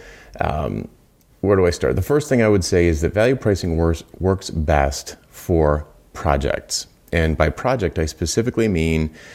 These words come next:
a non-trivial collaborative enterprise designed to achieve a particular outcome.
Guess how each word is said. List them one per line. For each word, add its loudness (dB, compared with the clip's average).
a 2
non-trivial 2
collaborative 0
enterprise -2
designed -2
to -4
achieve -2
a -4
particular -2
outcome. -4